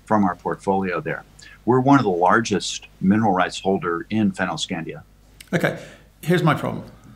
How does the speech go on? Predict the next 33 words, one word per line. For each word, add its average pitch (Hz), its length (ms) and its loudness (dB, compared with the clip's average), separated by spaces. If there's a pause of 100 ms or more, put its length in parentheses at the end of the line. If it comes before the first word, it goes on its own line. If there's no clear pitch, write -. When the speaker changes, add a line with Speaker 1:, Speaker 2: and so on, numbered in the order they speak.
(1160)
Speaker 2:
I've, 151 180 2
we've, 151 280 0
we've 143 100 0
talked 151 200 -2
to - 40 0
a 135 40 0
lot 135 120 4
of 117 100 0
royalty 113 320 -2
companies 117 400 -6
recently. - 680 -6 (1200)
You're 143 180 0
all 123 80 2
the 104 60 -2
same, 120 320 0
aren't 101 180 -6
you? 113 300 -4
Why, - 100 -10
why 131 220 -4
am 135 80 0
I 135 40 2
investing 123 380 0
in 110 140 0
you 101 320 -2
as - 80 -16
part 107 140 -4
of 107 60 -4
my 95 120 -4
portfolio 98 560 -6
versus 98 600 -8 (400)
all 139 100 2
the 101 100 -2
rest? - 400 0